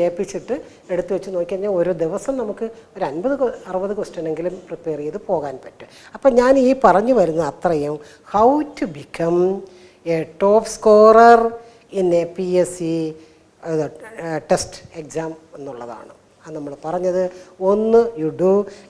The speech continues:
introspection, analyze your strength as well as weakness. ഞാൻ ആ പറഞ്ഞതൊക്കെ മനസ്സിലായല്ലോ? I am not repeating. Number two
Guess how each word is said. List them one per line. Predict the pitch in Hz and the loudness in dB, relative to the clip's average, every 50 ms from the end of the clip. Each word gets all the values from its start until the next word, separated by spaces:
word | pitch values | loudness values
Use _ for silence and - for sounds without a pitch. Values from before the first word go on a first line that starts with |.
| - 202 202 | 2 4 4
introspection, | 226 240 233 240 240 233 - - 165 143 - - - 147 147 143 - - - - - - - 151 165 | 4 4 4 2 2 0 -2 -6 -8 -8 -2 0 0 0 0 -2 -8 -12 -18 -20 -20 -12 -8 -4 -2
analyze | 175 185 202 196 196 196 196 202 202 208 214 208 - - 143 139 | 0 2 2 2 2 2 2 4 2 2 0 -2 -6 -10 -12 -12
your | 143 139 - - | -12 -12 -14 -16
strength | - _ - 190 202 202 202 202 202 196 202 196 - - - - - - - 233 | -20 _ -2 0 2 2 2 2 0 -2 -4 -6 -8 -14 -20 -16 -8 -2 4 4
as | 269 285 269 - - | 4 4 4 2 -2
well | 214 190 180 175 175 175 | -2 0 0 0 0 -2
as | 175 - - 156 | -4 -6 -8 -8
weakness. | 156 160 156 - - 160 151 - - - - | -8 -8 -8 -10 -10 -12 -12 -12 -14 -14 -10
ഞാൻ | 214 208 220 | -8 -6 -6
ആ | 208 214 214 | -6 -4 -4
പറഞ്ഞതൊക്കെ | 202 202 208 214 202 208 202 214 208 202 | -2 0 0 0 -2 -2 -4 -6 -6 -6
മനസ്സിലായല്ലോ? | 202 202 208 - 214 - - 104 214 220 247 294 247 196 | -6 -6 -8 -10 -10 -8 -8 -8 -6 -6 -8 -8 -8 -8
I | 180 175 | -8 -8
am | 170 170 175 | -6 -2 -2
not | 180 185 185 185 165 | -2 -2 -2 -6 -8
repeating. | 165 - - 147 131 - - - 240 330 370 - - - - - _ _ _ - 180 | -8 -8 -10 -12 -12 -6 0 2 2 2 0 -2 -10 -18 -20 -20 _ _ _ -6 -4
Number | 175 180 180 175 - - - - - | -2 -2 -2 -2 -4 -6 -8 -2 0
two | 226 247 | 0 0